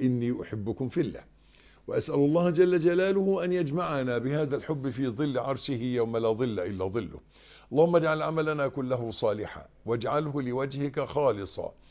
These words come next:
ولا تجعل فيه لأحد غيرك شيئا. أحبتي في الله، كل عام وأنتم بخير. كيف حالكم مع الله؟ وكيف حال قلوبكم مع الله؟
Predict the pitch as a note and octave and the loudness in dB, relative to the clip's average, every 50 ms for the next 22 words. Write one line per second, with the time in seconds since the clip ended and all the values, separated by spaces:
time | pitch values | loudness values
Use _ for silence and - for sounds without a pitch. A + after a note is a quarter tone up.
0 | - _ - - - - C3 D3 D#3+ D#3+ D3+ - F#3+ F3+ D#3+ E3+ D3 D3+ D3 - | -20 _ -20 -18 -4 0 2 6 6 6 6 4 4 2 2 2 0 0 -2 -4
1 | F3 E3+ D3+ D3 C#3+ C3+ C#3+ C#3 C3+ - C#3 C3 B2+ A#2+ A#2 G#2 A2+ A2 G#2+ A#2 | -4 -2 -2 0 -2 -2 -2 -4 -4 -2 -2 -2 0 -2 0 0 0 0 0 0
2 | C3 C3 - D3+ C3 - - F2 D#2+ - C2+ C#2 - - - - - - - - | -4 -4 -4 -4 -4 -4 -6 -10 -10 -10 -12 -14 -14 -18 -20 -20 -20 -20 -20 -20
3 | - - - - E3+ G3 E3+ F3+ F#3 - F3+ D#3+ - C#3 C3 B2 C3 C#3 D3 D3 | -16 -10 -4 0 0 2 4 2 2 4 2 2 4 4 4 4 6 4 4 4
4 | D3 - - - - - - - - E3 F3 D#3 C3+ A#2 C3 C#3 D3 D3 C#3+ C#3 | 2 -2 -10 -20 -20 -20 -8 0 4 6 6 6 6 6 4 4 4 4 4 2
5 | C3+ C3 B2+ - - - _ _ _ - A#2+ - F3 E3 B2 C#3+ C3 A#2 G#2+ F2+ | 2 0 -2 -4 -6 -16 _ _ _ -4 -2 0 0 2 2 2 0 0 0 0
6 | - G2 E2 C#2+ - - _ _ _ _ - - - - E3+ F#3+ G3+ E3+ - - | 0 -2 -2 -2 -4 -12 _ _ _ _ -20 -12 -4 2 4 4 4 4 0 -4
7 | A#2+ - - B2 A#2 C3+ C#3+ C3+ D3+ C#3+ C3+ C3+ C3 C3 E3+ - - - - _ | -6 -4 -2 0 0 0 2 2 0 0 0 0 -2 -4 -6 -10 -16 -20 -20 _
8 | _ _ _ - - - - C#3+ C3+ A#2 G2 F2+ D#2+ D2 - - - - _ _ | _ _ _ -20 -8 -2 0 2 2 2 0 -2 -4 -6 -10 -12 -18 -20 _ _
9 | _ _ - - _ - A#2 B2+ - - G3 G#3 E3+ - D3 A#2 C#3+ E3+ E3 D3 | _ _ -20 -20 _ -4 -2 0 4 6 6 6 4 2 -6 -6 -4 -2 0 0
10 | C3 - - C3 B2 C3 C#3 C#3+ B2+ C3 B2+ C3 - C3 C3 C3 C3 B2 - - | 0 0 0 0 2 2 2 2 2 0 0 0 0 -2 0 0 -2 -4 -6 -8
11 | - - _ _ _ _ _ _ _ _ _ _ _ _ _ - A#2+ B2+ D3+ D#3+ | -12 -20 _ _ _ _ _ _ _ _ _ _ _ _ _ -10 -4 -2 0 0
12 | D3 A#2+ A2 G#2 G2 D#2+ | 0 0 0 0 0 -2